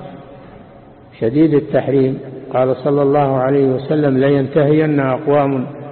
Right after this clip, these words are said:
عن رفع أبصارهم إلى السماء في الصلاة أو لا تعود إليهم أو لتخطفن أبصارهم، فلا يجوز رفع البصر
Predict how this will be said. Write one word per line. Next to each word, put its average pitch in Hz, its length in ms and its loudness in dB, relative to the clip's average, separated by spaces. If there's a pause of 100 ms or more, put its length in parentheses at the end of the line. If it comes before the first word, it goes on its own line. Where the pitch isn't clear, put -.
(680)
عن 139 80 -2
رفع 143 420 2
أبصارهم 139 800 0 (160)
إلى 139 180 -2
السماء 147 500 -2
في 139 100 -2
الصلاة 147 500 -2
أو 185 240 2
لا 160 160 4
تعود 156 420 0
إليهم 139 600 2
أو 160 120 4
لتخطفن 160 880 0 (560)
أبصارهم، 143 720 2 (1120)
فلا 165 280 2
يجوز 147 280 2
رفع 135 240 -4
البصر 139 420 -2